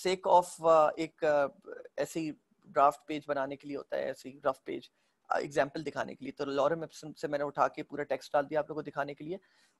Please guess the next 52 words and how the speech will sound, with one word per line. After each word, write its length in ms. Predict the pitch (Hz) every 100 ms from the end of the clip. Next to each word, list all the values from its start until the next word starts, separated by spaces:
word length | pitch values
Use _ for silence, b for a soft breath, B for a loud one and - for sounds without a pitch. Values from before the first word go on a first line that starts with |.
| _
और 540 | 185 185 208 240 - _
क्या 140 | - 202
आप 360 | 240 226 226
ये 80 | 233
चाहते 340 | - 190 185
हो 60 | 220
कि 100 | 226
इस 200 | - 180
पेज 260 | - 196 -
के 100 | 202
ऊपर 180 | 208
कमेंट्स 440 | 202 175 180 190 180
आए? 160 | 185 190 _
नहीं 240 | 151 147 147
चाहते 300 | 139 120 131
आप। 160 | 131 _ _ _ _ _
तो 300 | 180 170 - _ -
आप 280 | 165 165 -
then 180 | 190
again, 360 | 240 190 185 208 - -
फिर 120 | 196
वही 120 | 202
बात 260 | 190 185 -
कह 60 | 170
रहा 80 | 165
हूँ 80 |
मैं, 80 | 170
you 140 | 175 175
have 140 | 165 196
to 40 |
scroll 300 | - 170 175 170
all 100 | 165
the 120 | 220
way 120 | 247 185
down। 200 | 165 190 160
After 200 | 156 190
आप 180 | 180
लोग 140 | 180 170
यहाँ 140 | 160
से 140 | - 185
इनेबल 400 | 151 147 160 233
कर 140 | 190
दोगे 220 | 160 156
ये 80 | 143
चीजें, 280 | - 139 156
डिस्कशंस, 520 | 151 - 147 160 165
कमेंट्स, 380 | 156 147 151 -
स्लग, 240 | 147 151
ऑथर, 300 | - 143 -
कैटेगरीज, 640 | 143 143 139 147 147 147
टैग्स, 280 | - 139 147
पेज, 300 | - 151 143